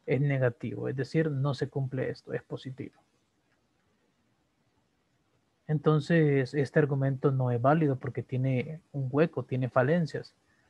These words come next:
No es ne-, no es necesariamente cierto que esto último se va a cumplir con solo asegurar estas primeras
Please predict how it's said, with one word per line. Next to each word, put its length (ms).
No 260
es 120
ne-, 200
no 160
es 120
necesariamente 960
cierto 540
que 300
esto 260
último 420
se 140
va 80
a 20
cumplir 520
con 220
solo 320
asegurar 560
estas 260
primeras 880